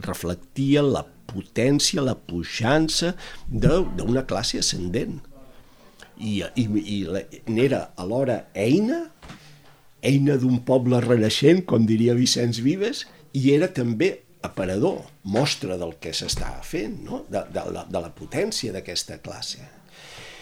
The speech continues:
I, però això té, té un, té un punt d'inflexió, un tom, no? I quan, quan és aquest tom?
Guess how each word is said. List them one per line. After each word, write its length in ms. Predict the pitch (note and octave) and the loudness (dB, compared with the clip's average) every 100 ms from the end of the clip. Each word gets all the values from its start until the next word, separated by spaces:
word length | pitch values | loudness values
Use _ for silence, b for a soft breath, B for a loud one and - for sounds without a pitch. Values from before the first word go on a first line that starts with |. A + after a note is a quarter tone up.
| B - | B -8
I, 100 | B2 | -6
però 160 | C#3 | -2
això 220 | C#3+ - - | 0 2 4
té, 140 | G3+ - | 4 4
té 120 | - E3+ | 4 4
un, 300 | E3+ E3 D#3 | 6 2 0
té 160 | - D#3+ | 0 2
un 140 | D#3 D#3 | 2 6
punt 300 | D#3+ E3 E3+ | 4 6 2
d'inflexió, 720 | - D#3+ - E3+ - F3+ E3 | 2 -2 -2 -4 -2 -2 -2
un 140 | G#2 - | -2 -2
tom, 300 | D#3+ C#3 F3+ D3+ - - - - | -2 -2 -4 -10 -16 -16 -18 -16
no? 240 | - F#3+ - | -14 -12 -12
I 180 | - C3 | -8 -6
quan, 160 | E3 D#3 | -2 -4
quan 220 | D3 D#3+ | -4 -6
és 140 | D#3+ - | -6 -10
aquest 240 | - D3 | -14 -14
tom? 220 | - D#3 | -16 -16